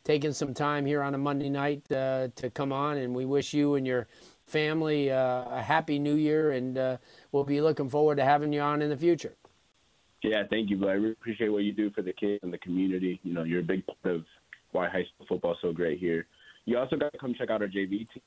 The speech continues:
Speaker 2: We got some young bucks ready to go. So
Speaker 1: You got a lot of
Speaker 2: make
Speaker 1: freshmen,
Speaker 2: sure
Speaker 1: I
Speaker 2: you
Speaker 1: know
Speaker 2: make sure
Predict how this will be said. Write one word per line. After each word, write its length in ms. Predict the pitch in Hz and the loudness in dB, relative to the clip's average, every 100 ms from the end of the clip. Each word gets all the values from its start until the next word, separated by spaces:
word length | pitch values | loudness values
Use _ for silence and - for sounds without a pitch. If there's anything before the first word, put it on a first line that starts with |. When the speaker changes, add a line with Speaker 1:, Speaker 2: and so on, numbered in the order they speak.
| - | -6
Speaker 2:
We 100 | 98 | -2
got 200 | 113 - | -2 0
some 140 | 98 | 0
young 200 | 101 104 | 0 0
bucks 260 | 101 95 - | 0 -2 -2
ready 160 | 104 92 | -2 -2
to 100 | 85 | -4
go. 320 | 90 95 87 - - _ _ - _ _ _ _ | -2 -2 -2 -8 -18 _ _ -20 _ _ _ _
So 200 | - 170 | -6 -2
Speaker 1:
You 60 | 151 | 4
got 140 | 165 | 10
a 40 | 190 | 12
lot 180 | 208 220 | 12 12
of 60 | |
Speaker 2:
make 40 | - | 10
Speaker 1:
freshmen, 420 | 254 269 151 143 | 10 10 6 2
Speaker 2:
sure 60 | |
Speaker 1:
I 40 | 147 | 4
Speaker 2:
you 60 | |
Speaker 1:
know 100 | 180 | 6
Speaker 2:
make 60 | |
sure 60 | 175 | 8